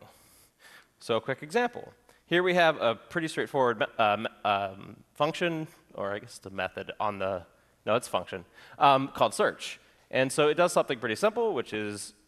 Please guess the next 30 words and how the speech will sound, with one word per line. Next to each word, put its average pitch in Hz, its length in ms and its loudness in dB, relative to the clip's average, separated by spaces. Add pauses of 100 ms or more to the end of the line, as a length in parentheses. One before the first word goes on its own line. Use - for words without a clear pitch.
(260)
take 127 180 -2
some 127 120 -2
operators 120 640 2
and 107 180 -6
throw 117 180 0
it 110 80 -2
into 107 520 -4
a, - 260 -6
uh, 107 240 -6
another, 110 480 -2 (300)
another 110 300 -4
module 107 340 -2
that'll 98 300 -6
give 107 160 -6
us 101 100 -8
our 95 80 -14
search - 280 -12
example. - 480 -18 (420)
So 151 100 -6
we're 170 60 2
gonna 190 120 2
instrument 98 340 -6
it. - 100 -10 (260)
It's 131 140 -4
pretty 226 180 0
straightforward. 202 540 0 (220)
We 127 140 -4
can 123 240 0
import, 147 560 0
uh, 110 300 6